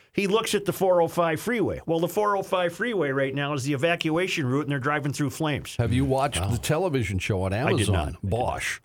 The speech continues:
Speaker 1: I did not.
Speaker 2: Uh, there's a beautiful house he lives in. That exactly what you just
Speaker 1: It's
Speaker 2: said. It's
Speaker 1: perched on a
Speaker 2: all
Speaker 1: cliff.
Speaker 2: glass
Speaker 1: Yep.
Speaker 2: on a cliff, looks out over it. Wonderful series, by the way, if you get
Speaker 1: Yep.
Speaker 2: a chance to watch it. It's on
Speaker 1: All right.
Speaker 2: Amazon.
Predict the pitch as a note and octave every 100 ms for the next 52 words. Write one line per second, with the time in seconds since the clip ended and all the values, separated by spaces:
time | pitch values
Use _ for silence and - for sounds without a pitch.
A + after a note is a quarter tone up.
0 | - F#2 E2 D#2+ G2 G#2 F#2 F#2+ F2 G2+
1 | F2+ F#2+ D#3 E3+ G#2+ F2+ E2+ - F#2 E2+
2 | E2+ A#2 G#2 E2+ - _ G2 F2 G2 G#2+
3 | B2 A2+ - A2 A#2 - - F2+ F2 -
4 | A2 B2 B2+ A#2+ A#2+ A#2+ C#3+ D3+ D3 D3
5 | G#2 E2+ - A2+ C#3 - G#2 G2+ G2+ F#2+
6 | F#2 G2+ G2 - - A#2 D#3 F#3+ C#3+ -
7 | C3+ C3 E2 D2 D#2 - - G2 C3 G#2
8 | E2+ F2+ E2+ - G2+ F#2 F#2 D#2+ D2